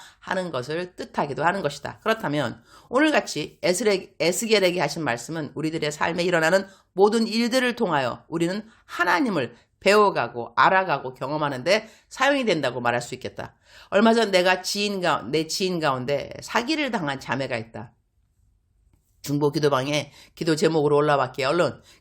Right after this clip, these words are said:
개인톡으로 들어가서 무슨 일이 일-, 일어났냐고 물어보았다. 그랬더니 여차저차저차저차 사기를 당한 경위를 알려주었다. 그런데 지금 그 돈은 이 자매가 얼른 사역을 위해 어떤 장비를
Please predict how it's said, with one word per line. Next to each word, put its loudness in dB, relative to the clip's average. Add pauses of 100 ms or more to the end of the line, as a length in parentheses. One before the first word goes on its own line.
개인톡으로 2
들어가서 0
무슨 0
일이 4
일-, -6
일어났냐고 0
물어보았다. -2 (800)
그랬더니 4
여차저차저차저차 2
사기를 2
당한 -2
경위를 -2
알려주었다. 0
그런데 0 (180)
지금 -2
그 0
돈은 2 (200)
이 -8
자매가 -2
얼른 2
사역을 -4
위해 0
어떤 -4
장비를 -2